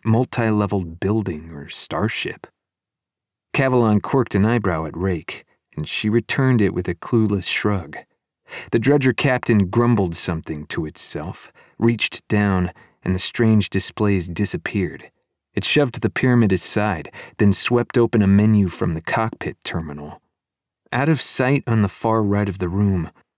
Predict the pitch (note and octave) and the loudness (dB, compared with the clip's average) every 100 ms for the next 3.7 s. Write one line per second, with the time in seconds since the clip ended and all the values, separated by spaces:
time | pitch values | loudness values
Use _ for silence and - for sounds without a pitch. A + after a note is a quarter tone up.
0 | _ - A2 A2 B2 G2+ E2 F2 D#2 - | _ -2 4 4 4 0 -2 -8 -8 -10
1 | D2+ D#2 G2+ G#2+ G#2 F2 - - G#2+ G#2 | -10 -4 -2 2 2 0 -4 0 2 2
2 | F#2+ F2+ F2 A#2 A2+ G2 - G#2 F#2+ F2 | 2 -2 -2 2 2 2 0 0 0 -2
3 | F2 E2 E2+ D#2 D2+ - - | -4 -4 -6 -8 -6 -6 -6